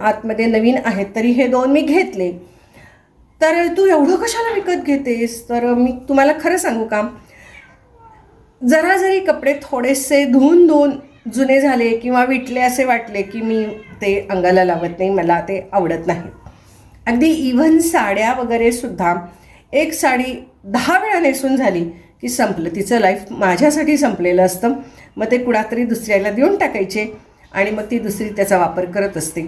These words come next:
माझ्या ड्रेसचंही असंच असतं, गाऊनचंही सुद्धा असंच असतं. त्यामुळे मला खूप सारं घ्यायला, नवीन नवीन मला कपडे घालायला आवडतात,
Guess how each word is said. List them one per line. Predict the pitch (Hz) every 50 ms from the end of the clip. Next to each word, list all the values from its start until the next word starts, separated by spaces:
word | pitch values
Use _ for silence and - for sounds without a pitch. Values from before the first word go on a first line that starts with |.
| 165
माझ्या | 180 185 185 220 214
ड्रेसचंही | 190 190 220 240 277 269 - - 311 294 302 294
असंच | 277 277 285 277 277
असतं, | 262 247 - - 254 240 220
गाऊनचंही | 196 180 196 208 196 - 254 247 247 247 247
सुद्धा | - 233 185 175 196 202 208 202 - -
असंच | 190 180 190 190 185 220
असतं. | 214 208 - - - 160 123 - - - _ _ _ _ _ - - - - - _ _ - - - - - - - - - - - - - - _
त्यामुळे | - 277 285 294 302 311 311
मला | 311 294 277 285 294 285 -
खूप | 311 302 302
सारं | - - 294 262 262 254 262 254 240 233 -
घ्यायला, | - 220 214 220 220 220 214 202
नवीन | 208 233 240 247
नवीन | 240 240 247 285 320 339 339
मला | 302 269 262 262
कपडे | - - - - 214 208
घालायला | 220 226 190 185 185 185 190 185
आवडतात, | 185 185 185 185 180 220 220